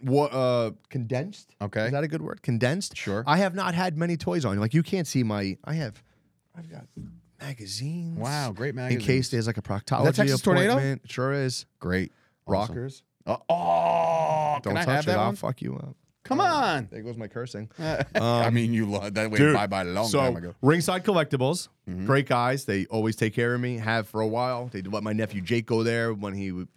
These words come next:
Speaker 1: just after his, a few, like, a year after his heart transplant. They knew he was a big wrestling fan. Let us do a tour of the
Speaker 2: I
Speaker 1: factory
Speaker 2: still
Speaker 1: and
Speaker 2: can't get
Speaker 1: everything.
Speaker 2: over it.
Speaker 1: Just gonna show off some toys here.
Speaker 2: Oh, we're gonna have a toy night.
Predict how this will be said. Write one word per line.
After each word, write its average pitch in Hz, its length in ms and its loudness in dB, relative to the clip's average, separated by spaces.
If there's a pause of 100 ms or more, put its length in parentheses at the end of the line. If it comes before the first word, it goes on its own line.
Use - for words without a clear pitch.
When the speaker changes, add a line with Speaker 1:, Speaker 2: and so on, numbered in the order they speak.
(180)
Speaker 1:
just 110 200 -12
after 104 240 -8
his, 95 120 -12
a 90 80 -16
few, 113 260 -2
like, 98 180 -2
a 101 60 -2
year 110 180 0
after 101 120 -6
his 95 60 -6
heart 110 140 0
transplant. 110 420 -2
They 98 60 -4
knew 90 100 -4
he 90 40 -4
was 85 100 -4
a - 20 -16
big 90 140 -6
wrestling 107 260 -8
fan. 107 300 -8 (340)
Let 101 140 -6
us 95 80 -8
do 95 160 -10
a 85 40 -12
tour 104 200 -10
of 92 60 -6 (100)
the 123 60 -6
Speaker 2:
I 123 80 -2
Speaker 1:
factory 113 100 2
Speaker 2:
still 120 180 0
Speaker 1:
and 120 80 0
Speaker 2:
can't 120 120 -2
get - 80 -4
Speaker 1:
everything. 131 180 -2
Speaker 2:
over 82 280 -12 (100)
it. - 40 -16
Speaker 1:
Just 127 160 -2
gonna 135 140 2
show 139 220 0
off 135 120 0
some 127 140 -4
toys 95 300 0
here. 78 200 -4
Speaker 2:
Oh, 95 200 -4
we're 95 180 -6
gonna 127 100 -4
have 127 100 0
a 120 40 0
toy 156 200 -2
night. 92 220 -4